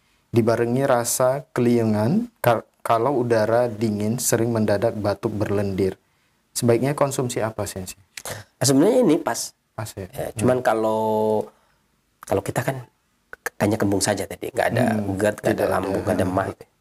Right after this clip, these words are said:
Speaker 2: Itu berarti jahenya kurangin saja.
Speaker 1: Dikurangi jahe.
Speaker 2: Jahenya dikurangin saja. Gitu ya.
Speaker 1: Kalau
Speaker 2: Se-,
Speaker 1: untuk kencurnya?
Speaker 2: sepasnya di perut, eh, kencurnya cukup satu ibu
Speaker 1: Cukup
Speaker 2: jari saja,
Speaker 1: satu
Speaker 2: cukup
Speaker 1: ibu
Speaker 2: besar.
Speaker 1: jari.
Speaker 2: Hmm.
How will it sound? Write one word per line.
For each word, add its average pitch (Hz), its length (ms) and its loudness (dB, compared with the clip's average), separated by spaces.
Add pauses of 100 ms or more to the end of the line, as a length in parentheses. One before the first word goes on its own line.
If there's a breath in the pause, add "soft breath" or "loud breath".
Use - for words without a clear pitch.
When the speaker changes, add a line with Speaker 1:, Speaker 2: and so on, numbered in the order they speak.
(500)
Speaker 2:
Itu - 200 -8
berarti 123 280 0
jahenya 95 380 0 (680)
kurangin 90 400 -4
saja. - 180 -10
Speaker 1:
Dikurangi 104 600 -2
jahe. 95 240 -4
Speaker 2:
Jahenya 95 240 0
dikurangin 95 420 -6
saja. - 300 -18 (240)
Gitu - 160 -14
ya. - 160 -12
Speaker 1:
Kalau 107 160 -4
Speaker 2:
Se-, 98 80 4
Speaker 1:
untuk 98 240 2
kencurnya? 113 320 2
Speaker 2:
sepasnya 110 180 4
di 95 140 -2
perut, - 240 -6 (560 soft breath)
eh, 101 320 4
kencurnya 101 340 2
cukup - 240 -6
satu 110 220 -2
ibu 95 80 -4
Speaker 1:
Cukup 101 160 0
Speaker 2:
jari 90 120 2
saja, 87 120 0
Speaker 1:
satu 104 100 0
Speaker 2:
cukup 107 140 -2
Speaker 1:
ibu 101 100 -4
Speaker 2:
besar. 98 160 -2
Speaker 1:
jari. 95 140 -2
Speaker 2:
Hmm. - 160 -6